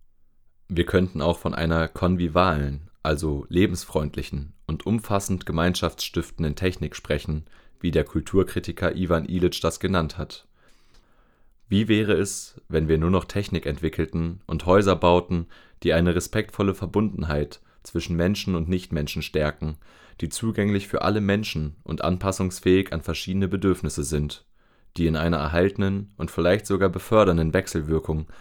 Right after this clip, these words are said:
mit allem Lebendigen stehen und der Sache angemessen sind? Das wäre der Weg, den es einzuschlagen gelte, wenn wir jetzt sofort die Möglichkeit hätten, alles neu und anders zu bauen. Das ist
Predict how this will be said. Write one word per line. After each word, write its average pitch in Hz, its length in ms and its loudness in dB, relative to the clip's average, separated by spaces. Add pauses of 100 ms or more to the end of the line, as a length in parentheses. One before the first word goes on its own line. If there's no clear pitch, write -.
(240)
mit 90 240 0
allem 107 300 4
Lebendigen 85 520 2
stehen 78 400 -2 (240)
und 90 160 2
der 85 80 6
Sache 85 300 2
angemessen 78 560 0
sind? 73 340 -6 (1200)
Das - 260 -2
wäre 104 260 2
der 73 200 0
Weg, 73 360 0 (180)
den 80 120 4
es 78 140 -2
einzuschlagen 80 640 0
gelte, 85 520 2
wenn 78 200 0
wir 78 80 2
jetzt - 320 0
sofort 80 600 0
die 78 80 -4
Möglichkeit 76 640 -2
hätten, 82 360 -4 (320)
alles 104 340 2
neu 87 200 4
und - 140 -4
anders 73 320 -2
zu - 160 -8
bauen. 71 320 -4 (540)
Das - 180 0
ist - 500 -2